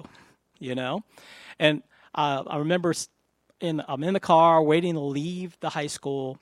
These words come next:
Um, all the buses had to go first, and so once the buses went, they were going out. So I'm just, I'm just praying. I'm, I'm just saying, "God, I wanna know. I wanna know what you want me to do." And then out loud, and maybe it was that he spoke so loud in me, it sounded like it was out loud,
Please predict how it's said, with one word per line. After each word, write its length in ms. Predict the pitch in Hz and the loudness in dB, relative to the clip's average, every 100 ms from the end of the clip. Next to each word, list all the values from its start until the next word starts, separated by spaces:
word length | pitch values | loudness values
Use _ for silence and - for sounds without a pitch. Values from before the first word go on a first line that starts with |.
| _ _ _ _ _ _ _ - | _ _ _ _ _ _ _ -6
Um, 400 | 180 143 135 139 | -2 0 -2 -2
all 120 | 151 | 0
the 80 | 160 | 0
buses 360 | 151 160 175 156 | 0 -4 -4 -6
had 100 | 156 | -6
to 60 | |
go 160 | 143 160 | -4 -4
first, 500 | - 156 151 143 - | -2 -2 0 -2 -8
and 80 | 139 | -10
so 340 | 151 135 135 | -8 -8 -8
once 200 | 147 156 | -8 -8
the 80 | - | -4
buses 320 | 151 160 156 | -4 -4 -6
went, 160 | 135 139 | -6 -4
they 100 | 139 | -4
were 120 | 135 | -4
going 220 | 135 139 | -2 -2
out. 120 | 135 139 | -2 -4
So 140 | 139 | -4
I'm 180 | 147 180 | -2 -2
just, 180 | 160 - - - - | -4 -8 -20 -20 -6
I'm 140 | - 233 | -2 0
just 180 | - | -2
praying. 440 | - 147 170 147 123 | -2 0 0 -2 -4
I'm, 140 | 151 - | -8 -8
I'm 200 | 156 170 | -8 -6
just 160 | 208 - | -6 -6
saying, 200 | 151 131 | -6 -6
"God, 220 | 135 202 | -8 -6
I 80 | 143 | -6
wanna 260 | 147 175 | -4 -4
know. 300 | 156 156 214 131 | -2 -4 -4 -6
I 100 | 180 | -4
wanna 220 | 202 170 | -2 -2
know 100 | 170 | -4
what 120 | - | -6
you 160 | 151 190 | -6 -6
want 160 | 170 | -8
me 120 | 156 | -8
to 100 | 139 | -8
do." 320 | 127 196 - - _ - - - - | -6 -8 -10 -14 _ -20 -20 -20 -2
And 140 | 160 | 2
then 140 | 170 170 | 2 2
out 260 | 180 208 | 2 0
loud, 460 | 208 196 147 165 202 175 | 4 4 4 -2 -10 -6
and 180 | 160 | -4
maybe 380 | 156 214 285 262 | -2 -2 -4 -6
it 80 | 247 | -4
was 200 | 214 - | -4 -4
that 180 | - 180 | -8 -8
he 120 | 190 | -10
spoke 300 | - 196 196 | -6 -4 -4
so 160 | - 190 | -6 -2
loud 320 | 185 190 175 | 0 0 0
in 200 | 185 208 | -4 -4
me, 260 | 151 147 | -4 -4
it 280 | 147 151 147 | -6 -6 -4
sounded 240 | - 185 170 | -2 -2 -2
like 200 | 135 135 | -6 -8
it 40 | |
was 140 | 131 | -8
out 180 | 123 135 | -8 -8
loud, 260 | 135 123 | -10 -10